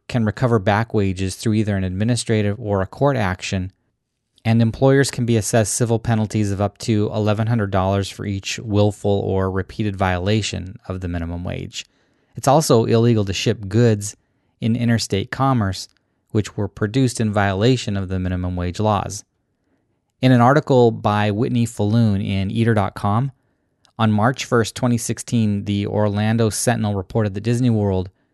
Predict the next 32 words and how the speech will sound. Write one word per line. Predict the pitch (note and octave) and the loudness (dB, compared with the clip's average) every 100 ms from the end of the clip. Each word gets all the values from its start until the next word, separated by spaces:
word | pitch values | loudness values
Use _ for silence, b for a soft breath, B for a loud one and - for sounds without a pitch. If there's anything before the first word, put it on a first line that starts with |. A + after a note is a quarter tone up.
| _ _ _ | _ _ _
was | - G#2 | 0 0
sued | - D3 C#3 A#2 | 2 2 2 2
by | A2 | 0
a | G#2 G#2 G2 | 2 0 -2
food | - C#3 C#3+ | 0 0 2
server | - G2+ F2+ F#2 F#2+ _ _ _ | 2 2 2 -2 -4 _ _ _
who | A#2+ | -2
was | A2+ | -2
formerly | - B2 C3 C3+ | 2 2 2 0
employed | B2+ A#2 A2+ A2 | 0 2 2 2
at | |
one | G#2+ A2 | 0 -2
of | |
the | G#2+ | -2
parks, | - G2 F2+ - - - _ _ _ _ _ | 0 0 -2 -6 -12 -12 _ _ _ _ _
saying | - C3 B2 | -2 0 2
that | A#2 | 0
she | - A#2+ | -2 -4
is | - | -2
forced | C3 C3 - | 0 0 -2
to | - | -6
spend | - A#2 A2 G#2+ - | -2 0 0 -2 -8
too | - C#3 | -4 -2
much | C3 B2 B2 - | 0 -2 -4 -10
time | - C3+ A#2+ G#2+ G#2 | -6 -2 0 0 0
doing | G#2+ G#2 G2+ | 0 0 0
non-tip | G#2 G#2+ - F#2+ F#2+ | -2 -2 -4 -4 0
duties | A#2 G2+ F#2+ | 0 0 -2
and | F#2+ F#2+ | -4 -2
wasn't | G2 G#2 | -4 -4
paid | G2+ F#2 F#2 | -6 -4 -2
accordingly. | F#2+ C#3 C#3 A#2+ E2+ F2 | -2 0 2 0 -4 -8